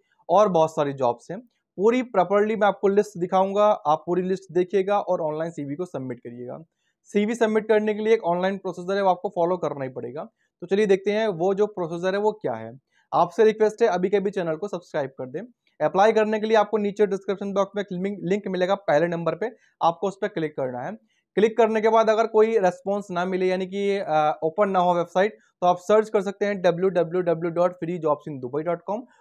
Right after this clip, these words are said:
और पहले पेज पे ग्रैंड मॉल की पोस्ट मिलेगी, उसे ओपन कर लेंगे, उसके बाद हम लैपटॉप की बड़ी स्क्रीन पे चल करके प्रैक्टिकली अप्लाई करके देखते हैं। चलिए चलते हैं स्क्रीन। गाइस, लिंक पर क्लिक करके हम आ चुके हैं ग्रैंड मॉल के कैरियर पेज पे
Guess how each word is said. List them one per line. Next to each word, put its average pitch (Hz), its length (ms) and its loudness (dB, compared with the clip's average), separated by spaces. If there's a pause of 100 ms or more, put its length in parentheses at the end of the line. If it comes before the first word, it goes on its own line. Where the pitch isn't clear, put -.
(100)
और 170 120 2
पहले 175 360 2
पेज 202 200 2
पे 202 160 -2
ग्रैंड 165 320 2
मॉल 170 200 -2
की 156 120 -10
पोस्ट 185 420 -8
मिलेगी, 190 220 -4
उसे 202 120 -6
ओपन 175 400 -6
कर 185 120 -4
लेंगे, 190 320 -4 (260)
उसके 165 240 -2
बाद 190 200 4
हम 190 140 2
लैपटॉप 170 400 0
की 180 60 -8
बड़ी 156 260 -2
स्क्रीन 175 300 -8
पे 175 80 -6
चल 156 160 -2
करके 160 240 -4
प्रैक्टिकली 208 760 -2
अप्लाई 160 280 0
करके 135 220 -4
देखते 143 280 -6
हैं। 220 160 -6 (480)
चलिए 254 200 6
चलते 208 240 2
हैं 156 80 0
स्क्रीन। 151 220 -2
गाइस, 226 280 8
लिंक 208 340 8
पर 220 100 12
क्लिक 226 280 8
करके 208 180 10
हम 208 120 12
आ 214 40 12
चुके 208 260 6
हैं 214 260 10
ग्रैंड 196 340 10
मॉल 196 200 10
के 202 180 8
कैरियर 180 340 8
पेज 185 300 8
पे 185 200 10